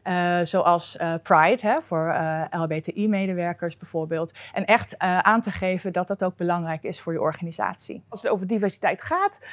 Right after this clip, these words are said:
Speaker 2: dan hebben we het heel vaak over de, de typisch hoogopgeleide randstedelijke diversiteit. Dus veel aandacht voor L H B T I, eh, voor kleur. En dat is allemaal belangrijk, maar er zijn ook heel veel plekken in Nederland waar, ehm,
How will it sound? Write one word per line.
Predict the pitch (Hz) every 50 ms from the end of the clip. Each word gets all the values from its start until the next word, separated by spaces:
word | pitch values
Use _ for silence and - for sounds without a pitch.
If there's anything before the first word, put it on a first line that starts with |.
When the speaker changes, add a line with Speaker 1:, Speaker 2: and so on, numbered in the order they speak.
| - - - -
Speaker 2:
dan | - 277 277
hebben | 262 320 339 262 262 269
we | -
het | 196 254
heel | 294 320 285
vaak | 262 269 254 254 254 -
over | 226 233 214 233 220
de, | 202 202 196 185
de | 175 202 196 190 _ _
typisch | - 262 240 - 240 233 -
hoogopgeleide | - 175 208 233 247 240 - - 220 220 - - 202 190 190 190 190 190 190
randstedelijke | 185 185 202 196 185 - - - 208 208 214 185 170 165 - 170
diversiteit. | 151 165 165 147 156 143 131 156 147 - 98 87 - 165
Dus | 175 165 -
veel | - 233 -
aandacht | - 233 233 226 240 233 - -
voor | - 254 - 247
L | 240
H | 240 233
B | 233 254 254
T | - 285 - -
I, | 214 214 214 214 208 208 202 - - - - - - - _
eh, | - 208 214 214 220
voor | 214 - 294 311 311 -
kleur. | - 220 208 208 208 208 202 214 - - - - - -
En | - 233
dat | 233 247 247
is | 247 -
allemaal | - 269 269 247 247 247
belangrijk, | 214 233 233 277 330 330 294 233 208 208 240 -
maar | 240 240 233 -
er | 240 240
zijn | 240 262 254 247 -
ook | 277 311 302 -
heel | - 277 320 330
veel | - 269 262 262
plekken | - 269 269 269 - -
in | 240 214
Nederland | 220 233 247 254 226 226 220 220 226 220 202
waar, | 196 208 202 202 202 208 202 - - - - - _ _ _
ehm, | - 214 190 196 196 196 202